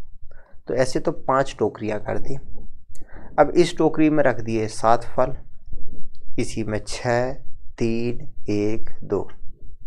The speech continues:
ठीक है, छः दूनी, सात दूनी चौदह, पन्द्रह, सोलह, सत्रह, अठारह, उन्नीस होगा, ये थोड़ा गड़बड़ है, यहाँ पर, अ, चार कर लेते हैं।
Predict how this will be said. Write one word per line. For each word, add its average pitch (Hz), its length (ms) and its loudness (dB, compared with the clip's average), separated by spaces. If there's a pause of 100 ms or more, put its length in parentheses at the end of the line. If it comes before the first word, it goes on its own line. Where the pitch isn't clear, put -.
(480)
ठीक - 160 0
है, 131 100 4
छः - 200 2
दूनी, 107 340 2 (160)
सात 101 280 2
दूनी 107 260 -2
चौदह, 113 360 2
पन्द्रह, 107 340 -2
सोलह, 107 340 -4
सत्रह, - 440 -4
अठारह, 107 400 -2
उन्नीस 131 420 -2
होगा, 104 200 0
ये 101 180 -2 (120)
थोड़ा 104 140 2
गड़बड़ 104 360 0
है, - 180 -8
यहाँ 98 160 -4
पर, 98 220 -6
अ, 95 460 0 (500)
चार 104 200 4
कर - 220 -2
लेते - 320 2
हैं। - 400 2